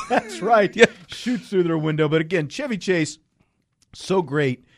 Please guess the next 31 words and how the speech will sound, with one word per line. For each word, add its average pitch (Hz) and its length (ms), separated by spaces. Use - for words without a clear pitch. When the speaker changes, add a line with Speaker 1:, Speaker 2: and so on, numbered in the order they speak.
Speaker 2:
with 135 120
the 131 80
physical 117 400
comedy 101 640
in, 98 360
in 101 100
just 107 160
about 95 220
everything 85 440
that 78 80
he's 73 160
done 73 200
over 67 140
the 67 100
years. - 280
Speaker 1:
So 175 200
this 196 220
movie 214 240
being 143 220
short, - 420
some 180 200
of 190 80
those 131 180
scenes 180 320
that 120 100
I 131 80
thought 147 300
were 123 100
just - 380
whatever, 135 400
they're 139 340